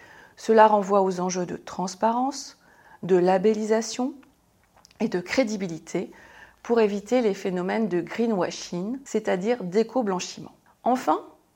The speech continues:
le troisième levier concerne les nouvelles formes de financement, notamment le financement participatif et le capital investissement. Ces dispositifs facilitent l'accès au capital pour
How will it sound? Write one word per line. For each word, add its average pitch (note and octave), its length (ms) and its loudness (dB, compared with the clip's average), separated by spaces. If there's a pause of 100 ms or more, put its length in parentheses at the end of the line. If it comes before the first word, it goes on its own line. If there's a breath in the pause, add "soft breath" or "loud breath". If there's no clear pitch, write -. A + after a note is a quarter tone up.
(300)
le G3+ 180 2
troisième C4+ 520 4
levier F#3 440 -4 (300)
concerne A#3 440 0
les F#3 100 0
nouvelles A3+ 320 0
formes G#3+ 320 0
de F3 80 -4
financement, F3+ 680 -8 (460 soft breath)
notamment A3 580 2 (240 loud breath)
le F#3 140 0
financement B3+ 520 0
participatif - 1080 -6 (220)
et G#3 100 2
le E3+ 120 -4
capital G#3 500 -4
investissement. F#3 720 -10 (240)
Ces - 220 -4
dispositifs B3+ 920 -2 (420 loud breath)
facilitent C4+ 720 0
l'accès B3+ 400 4
au A#3+ 80 2
capital G3+ 640 -2
pour - 360 -4